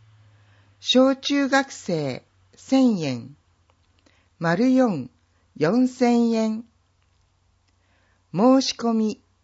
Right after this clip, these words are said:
八月二十八日月曜までに、ランネットホームページからお申し込みください。柏崎マラソンホームページ、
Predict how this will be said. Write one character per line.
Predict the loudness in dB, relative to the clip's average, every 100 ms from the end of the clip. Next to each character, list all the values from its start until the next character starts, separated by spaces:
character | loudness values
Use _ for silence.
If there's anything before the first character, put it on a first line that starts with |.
| _ _ _ _ _ _
八 | -8 -6 -2
月 | -2 -2 0
二 | 0 0
十 | -2 -4
八 | -6 -10 -8 -8
日 | -8 -8 -10 -12 -6
月 | -6 -6 -2
曜 | 2 2 0
ま | -4
で | -6
に、 | -6 -6 -8 _ _ _ _
ラ | 0 2
ン | 2
ネ | 2
ッ | 0 -2 -4
ト | -4
ホ | 0 0 2
ー |
ム | 0 -2
ペ | -2 -2
ー |
ジ | -4 -8
か | -8 -6
ら | -8 -8 -10
お | -2
申 | 2 2
し | 0 -4
込 | -4
み | -4
く | -4 -4
だ | -4
さ | -6 -6
い。 | -8 -12 _ _ _ _ _ _ _ _ _ _ _ _ _ _ _ _
柏 | -8 -8 -2 0 2
崎 | 0 -2 0
マ | 2 2
ラ | 0
ソ | -4 -6
ン | -6
ホ | -4 0 2
ー |
ム | 2 0
ペ | 0 0 0
ー |
ジ、 | -4 -10 -10